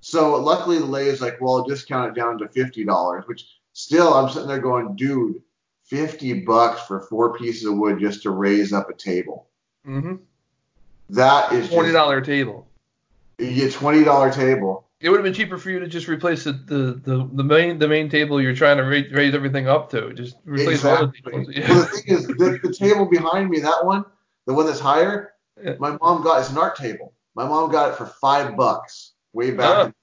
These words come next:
Speaker 1: the day. So I've had that actually since I was, like, I was, like, maybe twelve or so.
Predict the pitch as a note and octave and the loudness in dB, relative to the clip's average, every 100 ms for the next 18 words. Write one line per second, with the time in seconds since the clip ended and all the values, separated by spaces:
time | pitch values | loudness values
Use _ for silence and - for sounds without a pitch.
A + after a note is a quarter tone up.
0 | _ F#2 F#2 - _ _ _ _ _ _ | _ -12 -12 -16 _ _ _ _ _ _
1 | _ _ _ - - - - _ A#2+ - | _ _ _ -20 -20 -20 -20 _ -20 -6
2 | B2+ A#2 A#2 C#3 F3 F3 D3 C3 C3 C#3 | 0 2 4 2 4 2 2 2 2 0
3 | B2+ C3 B2 A2+ A2 G#2+ G2+ - A2 G#2+ | -8 -6 -4 -4 -4 -6 -10 -6 -6 -4
4 | G2+ G#2+ G2+ G2 _ - - G#2 G#2 B2 | -8 -6 -6 -6 _ -18 -4 0 2 0
5 | C3 C#3 D#3+ D3 D#3 F3 | -2 -4 -2 -2 -2 -6